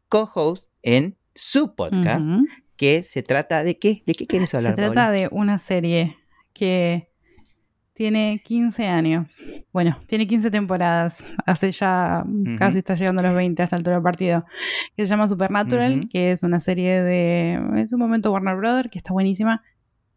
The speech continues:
Speaker 2: Va, a veces está buenísima, a veces no tan tanto, y así que vamos a estar hablando de eso, <laughs> de contar un poquito los,
Speaker 1: <laughs>
Speaker 2: los altibajos de, de esta serie que es tan,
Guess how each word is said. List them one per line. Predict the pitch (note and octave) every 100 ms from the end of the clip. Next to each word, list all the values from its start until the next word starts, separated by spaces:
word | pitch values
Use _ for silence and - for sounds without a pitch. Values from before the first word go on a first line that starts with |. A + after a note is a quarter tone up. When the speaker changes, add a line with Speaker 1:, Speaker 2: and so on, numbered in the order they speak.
| _ _ F#3
Speaker 2:
Va, | G3+ F3 -
a | G#3+
veces | A#3+ B3
está | A3+
buenísima, | G#3 G#3+ A3
a | G3+
veces | G#3+ A3
no | A3
tan | G#3+
tanto, | G#3+ A3+ A#3 C4 -
y | -
así | F#3 - F#3+
que | G3+ G3
vamos | G3 F#3+
a |
estar | F3 F#3+
hablando | F#3 F#3 F3+
de | E3
eso, | - -
<laughs> | A3 G3 - G#4+ F#4 D4+ B3+
de | C4
contar | A3 A#3 G3 A3
un | A3
poquito | G3 G3+ A3 - G#3+
los, | G3+ F#3
Speaker 1:
<laughs> | G#3 F3+ F3+
Speaker 2:
los | F#3+ G#3
altibajos | G3 G#3 G3+ G3+ G#3+
de, | G3+ F#3 D3+
de | F#3+
esta | - G3
serie | F3+ F#3 F#3
que | F3
es |
tan, | - E3+ E3 E3